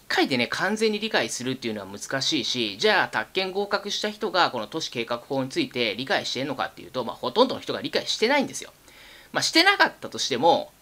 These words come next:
実際合格点って取れるんですね。これは、えー、都市計画法だけじゃなくて、建築基準法もそうだし、えー、農地法だったりとか、えー、土地区画整理法もそうです。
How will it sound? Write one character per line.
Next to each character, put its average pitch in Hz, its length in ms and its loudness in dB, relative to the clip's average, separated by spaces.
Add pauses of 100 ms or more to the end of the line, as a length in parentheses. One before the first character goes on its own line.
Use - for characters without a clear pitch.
(140)
実 160 280 -2
際 269 520 4
合 180 160 4
格 277 240 2
点 113 160 -2
っ 90 40 -14
て 117 360 0
取 170 180 4
れ 247 60 6
る 220 120 0
ん 80 60 -10
で - 80 -16
す - 80 -12
ね。 139 200 -8
こ 151 80 -4
れ 175 80 4
は、 226 300 6 (260)
え 110 60 -6
ー、 - 20 -6
都 175 120 -4
市 - 80 -6
計 117 120 -4
画 107 100 -14
法 113 180 -8
だ 117 100 2
け 139 60 -4
じ 139 60 -6
ゃ 98 40 -4
な 87 60 -10
く - 80 -20
て、 135 120 2
建 104 200 -6
築 110 160 -10
基 113 60 -8
準 113 100 -8
法 123 80 -4
も 127 100 -6
そ 165 100 -4
う - 20 -4
だ 127 100 -2
し、 185 380 -2
え 104 180 -4
ー、 - 20 -4
農 110 180 -2
地 113 100 -8
法 117 120 -2
だ 120 100 0
っ - 80 -16
た 110 80 -2
り 90 60 -4
と 90 80 -12
か、 185 300 4 (260)
え 104 80 -2
ー、 - 40 -6
土 131 100 -2
地 - 80 -4
区 - 100 -14
画 - 160 -6
整 110 200 -4
理 113 60 -6
法 113 120 0
も 110 320 -4 (180)
そ 214 180 4
う - 40 6
で - 60 -2
す。 - 180 -8